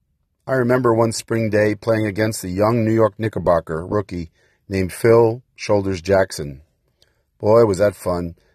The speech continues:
as this guy laughed at himself, not knowing how to get out of his own way at the net if I hit a ball directly at him. Every year I went with some friends to the U S Open at the original Forest Hills Stadium off of Queens Boulevard in Queens.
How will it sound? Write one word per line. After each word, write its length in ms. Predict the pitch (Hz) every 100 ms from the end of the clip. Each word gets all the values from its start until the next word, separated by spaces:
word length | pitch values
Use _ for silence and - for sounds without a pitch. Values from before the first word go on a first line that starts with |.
| -
as 140 | 98
this 160 | 131 113
guy 240 | 117 110
laughed 380 | 104 113 113 104
at 60 |
himself, 520 | 92 90 98 92 95 - _ _
not 140 | 131 151
knowing 300 | 123 113 107
how 100 | 117
to 80 |
get 160 | 101 98
out 160 | 101 101
of 60 |
his 120 | 92
own 200 | 95 98
way 380 | 95 104 92 90 _ _ _
at 80 | 98
the 120 | 98
net 300 | 110 113 101 -
if 100 | 95
I 120 | 95
hit 120 | 101 113
a 60 |
ball 220 | 98 104
directly 420 | 92 101 110 98 90
at 160 | 104
him. 260 | 90 76 76 _ _ _ _ _ _ _ _
Every 280 | 120 139 156
year 240 | 170 151
I 100 | 113
went 180 | 113 120
with 120 | 110
some 180 | - 101
friends 400 | - 98 98 117
to 120 | -
the 100 | 104
U 120 | 98 98
S 160 | 87
Open 400 | 95 90 110 131 - _ _ _
at 140 | 131 120
the 80 |
original 340 | 123 127 117 110
Forest 400 | - 117 110 -
Hills 320 | 117 107 - _ _
Stadium 520 | - 147 143 107 104
off 200 | 104 104
of 120 | 104
Queens 300 | - 117 110
Boulevard 540 | 110 117 87 82 78 78
in 60 | 82
Queens. 500 | 92 78 76 -